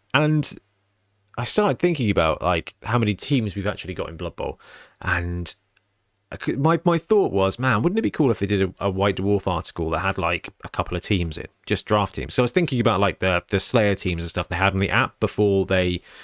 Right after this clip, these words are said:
um, before they moved to twenty twenty. They had their, the, the kind of nobility draft roster. They had the Clan Pestilence. They had the Savage Orcs. And then they had the, uh, whew, the Slayer team.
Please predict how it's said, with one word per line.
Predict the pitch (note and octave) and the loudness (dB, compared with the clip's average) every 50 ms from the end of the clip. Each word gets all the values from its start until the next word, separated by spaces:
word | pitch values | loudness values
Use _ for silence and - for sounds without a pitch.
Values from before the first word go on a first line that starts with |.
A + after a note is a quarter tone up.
| - - - _ - | -20 -20 -20 _ -2
um, | E2+ E2+ E2 D#2+ D#2+ E2 D2+ | 0 0 0 0 -2 -4 -8
before | - - - - G2 F2+ | -10 -8 -2 0 0 2
they | E2 | 2
moved | F#2 F2 - | 0 -2 -2
to | - | -4
twenty | - - F#2 F2 D#2+ | -4 -4 -4 -4 -2
twenty. | - - G#2 G2+ F2+ - D2+ D2 | -2 -2 -2 -2 -2 -4 -4 -2
They | D2 - | -2 -2
had | - F3 - _ | -2 -4 -6 _
their, | - E2+ E2 E2 D#2+ D#2+ D#2+ E2 - _ _ - - - - - - - - - - _ _ _ _ - | -2 -2 0 0 0 0 -2 -4 -4 _ _ -20 -20 -20 -20 -20 -20 -20 -20 -20 -20 _ _ _ _ 0
the, | - F#2 E2+ D#2+ - _ - | 0 2 2 2 -2 _ -2
the | F2+ E2+ E2+ - _ - - | -2 -2 -2 -4 _ -12 -6
kind | - F#2+ F2 | -2 0 0
of | F2 F2+ | 2 2
nobility | F#2+ F#2+ G2+ B2+ D3 F3+ E3+ - G#3+ G#3+ G3+ | 2 2 2 2 2 2 2 2 0 2 2
draft | G3 G#3 G#3+ A3 A3+ A3+ - - - | 2 2 4 4 2 0 -2 -2 0
roster. | G3+ G#3+ G#3 - - - G3 | 2 2 2 2 2 2 2
They | E3+ B2 | 2 2
had | A2+ - | 0 0
the | - - | -2 -4
Clan | - - - A#2+ A#2+ A2+ G2+ | -4 0 2 2 2 2 0
Pestilence. | - - - D3 - - - D3 C#3+ C#3+ C#3+ C#3+ C3 | -2 0 -2 -2 -2 0 0 2 2 2 2 2 0
They | - G2+ | 0 0
had | F2+ F2+ D#2+ | 0 -2 -2
the | - | -4
Savage | - - - A2 G#2 F#2+ F#2+ - | -4 -2 0 0 0 0 0 2
Orcs. | G#2+ A2+ A2+ A#2 - - - - - - _ _ - - - - - - - - - - - - - - - - | 2 2 2 2 0 -2 -6 -8 -8 -8 _ _ -20 -20 -20 -20 -20 -20 -18 -20 -20 -20 -20 -20 -20 -12 -4 0
And | - C3+ | 2 4
then | C#3 C#3 | 4 4
they | C#3 | 4
had | B2+ D3+ D3+ B2 - | 4 2 2 2 2
the, | D#3+ D#3 D3+ D3+ D3+ | 2 4 4 4 4
uh, | D3+ D#3 D#3+ D3 - | 4 4 2 2 2
whew, | D4 B3+ - - _ _ _ _ _ _ _ _ _ - | 2 2 0 0 _ _ _ _ _ _ _ _ _ -2
the | C3 B2+ | -2 -2
Slayer | - - D3 D3 C3+ B2 | 0 2 4 4 4 4
team. | A2 - - G2 F2+ F2 | 2 2 2 2 2 0